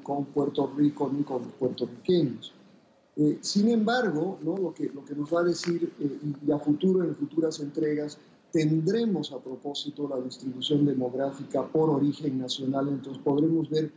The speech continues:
con algo mayor, de mayor precisión cómo están pensando los, los puertorriqueños versus los venezolanos versus los cubanos. Pero lo que sí sabemos en torno a los puertorriqueños es que sí, en este momento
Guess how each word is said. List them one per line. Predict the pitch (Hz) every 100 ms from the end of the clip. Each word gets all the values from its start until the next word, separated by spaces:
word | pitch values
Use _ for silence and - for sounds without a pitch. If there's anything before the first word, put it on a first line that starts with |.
| - _ -
con | 151
algo | 165 190 165
mayor, | 147 143 151 156 143
de |
mayor | 123 139 147
precisión | - 143 139 - 151 139 - - _
cómo | - 175 180
están | 170 170 160
pensando | 160 135 156 151 151 135
los, | 139 -
los | 139 143
puertorriqueños | - 139 - 127 123 - 156 151 139 127
versus | 143 143 143 131
los | 131 131
venezolanos | 127 127 139 135 143 143 135 120
versus | 131 - 135
los | 127 -
cubanos. | 160 165 135 139 - - _ _ _ _ _
Pero | - 180 180
lo | 170
que | 180
sí | 165 254
sabemos | 220 208 185 190 190 185
en | 160
torno | 131 165 160
a | 151
los | 147
puertorriqueños | 156 147 165 170 - 147 147 147
es | 147 135
que | - - - - -
sí, | - - 220 190
en | 165
este | 180 185
momento | 180 151 151 165 156